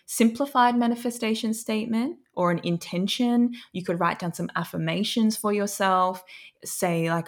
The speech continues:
"I am powerful. I am happy. I am fulfilled." If you really pull out those feelings out of the manifestation of how you want to feel, and you can even just write them out and then stick them on your mirror in the morning and say, say them to yourself in the mirror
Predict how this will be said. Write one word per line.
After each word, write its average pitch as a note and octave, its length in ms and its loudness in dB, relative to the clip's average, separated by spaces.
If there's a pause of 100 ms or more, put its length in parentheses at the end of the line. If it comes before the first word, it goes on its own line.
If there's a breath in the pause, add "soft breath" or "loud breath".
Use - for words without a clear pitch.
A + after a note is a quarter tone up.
"I E3 240 6
am D#3+ 220 0
powerful. D3+ 800 -4 (200 loud breath)
I D#3+ 300 0
am D#3+ 220 -2
happy. D#3 720 -8
I D#3 160 -4
am D#3+ 240 -4
fulfilled." D3+ 720 -6 (240 loud breath)
If F#3 120 -4
you G#3 100 2
really A3 240 4
pull C#4+ 260 2
out - 140 0
those F3+ 160 0
feelings B3 760 -2
out C4 140 0
of C4 60 -2
the C4 80 2
manifestation B3 680 0
of G#3 100 0
how F#3+ 200 -4
you F3 180 0
want F3 200 -4
to F#3+ 100 -10
feel, G3 480 -4 (400 loud breath)
and A3+ 180 8
you A#3 80 8
can G4+ 140 2
even D4 260 6
just A3 240 2
write E3+ 320 2
them A#3 160 2
out G3+ 360 4 (280 loud breath)
and G3+ 100 0
then F#3 200 2
stick G#3+ 220 0
them G#3+ 100 2
on F#3+ 100 0
your F3 100 0
mirror G3 220 2
in B3 160 0
the B3+ 80 4
morning B3 420 4
and G#3+ 120 2
say, G#3 580 2 (180)
say A#3 280 0
them C4 100 2
to B3+ 100 0
yourself A3 320 2
in F#3+ 60 0
the F3+ 80 -2
mirror F3 340 2